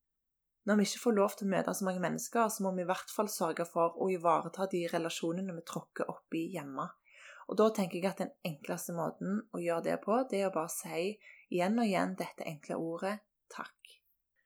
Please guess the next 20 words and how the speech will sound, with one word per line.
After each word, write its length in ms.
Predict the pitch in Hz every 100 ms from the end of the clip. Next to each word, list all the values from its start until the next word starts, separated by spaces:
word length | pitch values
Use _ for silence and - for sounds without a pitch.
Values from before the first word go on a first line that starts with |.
| _ _ _ _
Skal 220 | - 233 214
vi 20 |
se, 140 | 196 185 175 - - -
hvor 140 | - 202
langt 180 | 208
kom 140 | - 190
vi 60 | 202
da? 80 | 196
Det 140 | 180
var 100 | - 185
elleve 300 | 170 151 175
ting. 260 | - 185 247 262 _ _ _ -
Eh, 320 | 196 170 156 -
jeg 100 | 185
håper 400 | 180 156 170 170 170
dette 240 | - 170
ga 180 | 160 156
deg 80 | 175
noen 240 | 170 156 -
ideer, 480 | 156 160 160 202 214